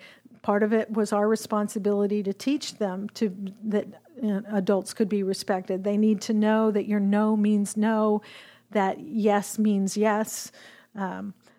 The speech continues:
uh, another rule we had in my house was, uh, and it still applies for that matter, after lunch, everybody shorter than me takes a nap. And I'm, I'm five foot,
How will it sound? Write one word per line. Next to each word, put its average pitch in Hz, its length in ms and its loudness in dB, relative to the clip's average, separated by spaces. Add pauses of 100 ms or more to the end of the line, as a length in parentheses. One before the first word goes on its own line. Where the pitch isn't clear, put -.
(160)
uh, 214 200 0
another 214 400 4
rule 214 280 6
we 226 140 6
had 214 240 4
in 220 140 2
my 214 200 4
house 220 500 2
was, 214 460 2 (200)
uh, 208 300 -6 (120)
and 208 400 0
it 208 100 0
still 233 460 0
applies 190 460 -4
for - 100 -8
that 202 220 -2
matter, 196 380 -2 (380)
after 226 380 0
lunch, 233 480 2
everybody 240 500 2
shorter 240 440 2
than 247 200 4
me 208 240 4
takes 196 360 -6
a 208 60 0
nap. - 420 -6
And 202 100 -4
I'm, 214 240 0
I'm 208 140 -2
five 208 340 0
foot, 202 260 -4